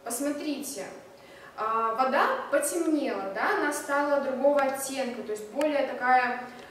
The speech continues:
белесая, что ли. Мы уже не видим отдельных пузырьков масла, и мы не видим отдельного слоя воды, правильно? Ну, то есть получается, что у нас получилось смешать две эти жидкости.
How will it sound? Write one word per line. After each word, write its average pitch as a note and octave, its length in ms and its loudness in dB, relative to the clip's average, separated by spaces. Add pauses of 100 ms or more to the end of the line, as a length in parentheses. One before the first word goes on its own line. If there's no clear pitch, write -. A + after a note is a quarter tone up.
(200)
белесая, A#3+ 760 0
что G#3 380 -4
ли. G3 160 -4 (400)
Мы F#4 240 2
уже D4+ 220 2
не C4+ 160 2
видим D4+ 500 -4
отдельных C#4+ 600 -4
пузырьков A#3+ 640 0
масла, A3 540 -2 (140)
и B3 40 -4
мы A#3+ 240 0
не D#4 200 -2
видим C#4 440 -4 (220)
отдельного C4+ 800 -2
слоя B3 420 -2
воды, A#3 500 -2
правильно? B3 440 0
Ну, C4+ 100 0
то - 80 -2
есть - 180 -2
получается, D#4 560 0
что D4+ 320 -2 (320)
у A#3 80 -6
нас C4+ 180 2 (120)
получилось C#4+ 640 -2
смешать D4 420 -2
две B3 220 -2
эти C#4 140 -8
жидкости. A3+ 640 -8